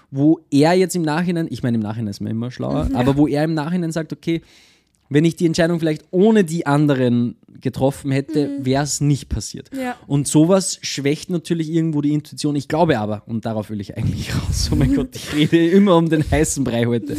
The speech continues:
Speaker 2: <laughs> Das ist gut.
Speaker 1: Ich glaub, die Intuition ist immer da.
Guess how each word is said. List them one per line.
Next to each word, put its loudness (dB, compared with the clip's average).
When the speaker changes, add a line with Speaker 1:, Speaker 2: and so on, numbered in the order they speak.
Speaker 2:
<laughs> 2
Das -4
ist -6
gut. -14
Speaker 1:
Ich -18
glaub, 0
die 2
Intuition 0
ist -2
immer -4
da. -6